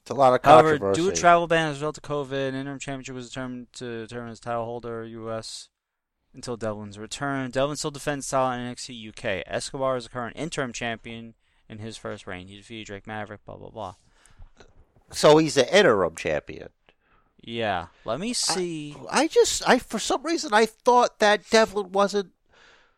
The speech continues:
Speaker 1: whatever, man.
Speaker 2: I, I remember for, like, the first two weeks of the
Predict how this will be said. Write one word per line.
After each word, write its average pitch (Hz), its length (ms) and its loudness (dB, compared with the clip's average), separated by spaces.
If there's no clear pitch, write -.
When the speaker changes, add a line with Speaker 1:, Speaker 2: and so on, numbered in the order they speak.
Speaker 1:
whatever, 113 460 -4
man. 92 260 -6
Speaker 2:
I, 147 120 6
I 160 180 2
remember 190 460 2
for, - 140 0
like, 165 140 4
the 139 80 -8
first 175 360 -2
two 175 160 -4
weeks 160 280 -4
of 135 120 -4
the 117 560 2